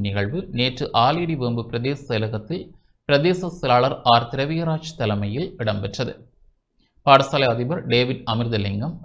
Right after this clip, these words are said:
ராம் கராத்தே சங்க ஸ்தாபகர் பிரதம போதன ஆசிரியர் சிகான் கேந்திரமூர்த்தி, கராத்தே பயிற்சி ஆசிரியர்கள்,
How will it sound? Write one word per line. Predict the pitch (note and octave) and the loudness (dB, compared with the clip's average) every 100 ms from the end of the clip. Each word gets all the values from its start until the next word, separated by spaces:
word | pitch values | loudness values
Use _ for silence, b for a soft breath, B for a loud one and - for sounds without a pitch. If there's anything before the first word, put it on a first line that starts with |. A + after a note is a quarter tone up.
| - A#2 | -2 6
ராம் | C3 D#3 D#3 | 6 6 0
கராத்தே | B2+ B2 - C3+ - | 2 2 0 -6 -8
சங்க | A#2+ A2+ A2 | -6 -6 -6
ஸ்தாபகர் | - B2 C3 D3 E3+ C3+ | -2 0 0 -6 -6 -4
பிரதம | A#2 A#2 A2+ - | -2 -2 -4 -4
போதன | B2+ C3 A2+ | -4 -2 -4
ஆசிரியர் | - A#2 B2 D#3+ - b b b | -4 -6 -6 -6 -12 b b b
சிகான் | - C#3+ D#3+ D#3+ D#3+ | -2 0 2 0 0
கேந்திரமூர்த்தி, | C#3 B2 A#2+ G#2 G2+ - D3+ - - _ - _ - | -2 -2 -2 -2 -4 -8 -10 -12 -16 _ -20 _ 6
கராத்தே | C#3 D#3+ E3 F3 | 8 8 4 -2
பயிற்சி | E3 C#3 - B2+ | -2 -4 0 0
ஆசிரியர்கள், | A#2 C3+ A#2+ C#3 | 0 -2 -4 -4